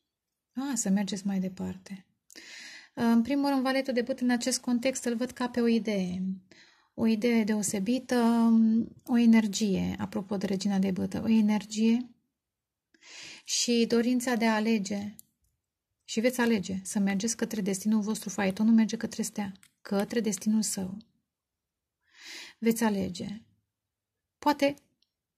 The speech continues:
există un personaj mai tânăr care vă susține în această alegere.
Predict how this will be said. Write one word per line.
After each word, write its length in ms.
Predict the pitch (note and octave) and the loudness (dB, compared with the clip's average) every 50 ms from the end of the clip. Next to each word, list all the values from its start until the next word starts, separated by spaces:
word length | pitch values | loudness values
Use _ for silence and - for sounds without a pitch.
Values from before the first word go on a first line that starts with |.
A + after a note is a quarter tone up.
| _ _ _ _ _ - - | _ _ _ _ _ -10 -2
există 400 | B3+ A#3 A3+ - C#4+ C4+ - C4+ | -2 -2 0 0 -2 -2 0 0
un 120 | B3+ A#3 | 0 0
personaj 420 | A#3 B3 A3+ - A3 A3 A#3 A#3+ A#3 | 2 0 0 2 2 4 4 4 4
mai 180 | A3+ A3 G#3+ A3 | 2 2 2 2
tânăr 280 | - A#3 A#3 B3 B3+ | 0 0 0 0 0
care 260 | A#3 - A#3 A3 A3+ G#3+ | -2 -4 -2 -2 -2 -2
vă 120 | F#3+ A3 | -4 -4
susține 680 | - - G3 F3+ - - - F#3 F#3+ A3 C4 D4 D#4+ - _ _ _ | -6 -4 -4 -4 -6 -4 -2 0 0 0 0 -2 -4 -8 _ _ _
în 100 | G#3 F#3+ | -2 -2
această 360 | F#3 F3 - A3 G#3 - A3 | -2 -2 -4 -6 -8 -6 -4
alegere. 560 | G3+ G3 F#3+ F3 F#3 F#3 F#3+ A3+ D4 F4+ - | -2 -2 -2 -2 -2 -2 -2 -4 -6 -6 -10